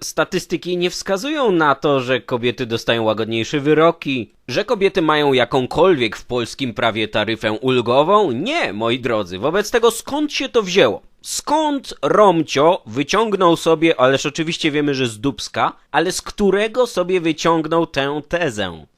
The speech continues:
Jak ze wszystkim, co powtarzają bezrefleksyjnie wielcy X Y Z patrioci z alt-rightu. A skąd to z kolei wziął alt-right? Moi drodzy,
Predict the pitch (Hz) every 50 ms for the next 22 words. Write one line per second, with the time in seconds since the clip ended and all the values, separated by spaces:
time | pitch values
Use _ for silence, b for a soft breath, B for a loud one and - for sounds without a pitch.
0 | _ _ - 107 135 208 226 233 262 240 202 - 180 170 165 - - - - 160
1 | 156 156 151 151 131 - - 131 123 120 - - 117 - - 113 110 127 143 135
2 | 113 110 107 95 113 113 107 110 113 117 104 - 123 110 98 - - 147 147 131
3 | 113 113 110 98 101 135 147 139 131 117 - - 107 107 - - 160 156 120 -
4 | - - - - 156 143 123 127 120 117 107 104 104 135 135 - - - - -
5 | 98 101 101 - - 104 104 110 110 104 98 101 98 - - - - 123 160 -
6 | _ _ _ - 196 175 - - 208 214 220 226 214 220 - - 175 175 156 120
7 | 95 92 92 - - 92 76 - _ _ _ _ - 95 98 92 - - - -
8 | - - 113 104 107 107 101 - - - 117 110 - - - 120 113 117 113 113
9 | 113 110 104 117 123 117 113 110 - - 120 120 120 113 - - 123 123 135 160
10 | 190 202 - - - _ _ - _ _ _ - 302 359 339 285 233 190 151 120
11 | 98 113 117 135 156 143 113 92 80 101 - -